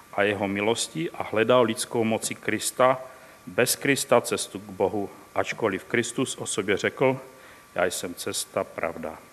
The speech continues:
i život.“ Toto učení o víře zřetelně předkládá i Pavel. „Nebo milosti spasení skrze víru, a ne sami ze sebe, ne z skutků, aby se někdo nechlubil,“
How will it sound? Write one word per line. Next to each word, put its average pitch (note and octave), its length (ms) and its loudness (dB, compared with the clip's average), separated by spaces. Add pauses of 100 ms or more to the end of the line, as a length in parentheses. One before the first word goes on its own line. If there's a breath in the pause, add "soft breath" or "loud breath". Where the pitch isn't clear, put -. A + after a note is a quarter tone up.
(240)
i F#2+ 80 -10
život.“ F2+ 320 -8 (1700 loud breath)
Toto C#3 220 4
učení F3+ 460 4 (200)
o C3 120 4
víře A#2+ 380 4
zřetelně B2+ 480 4
předkládá A#2 580 6
i B2+ 140 2
Pavel. F#2+ 460 6 (720 loud breath)
„Nebo G2 260 2
milosti C3+ 520 4
spasení A#2+ 600 2
skrze G2+ 500 0
víru, G2+ 480 0 (640)
a F#2+ 140 2
ne G#2+ 220 4
sami A2 340 2
ze G2 140 2
sebe, C3+ 460 4 (560 loud breath)
ne A2 200 4
z - 160 0
skutků, D3 600 -6 (180)
aby G#2+ 200 2
se - 200 -6
někdo G2+ 320 -4
nechlubil,“ G#2+ 640 -2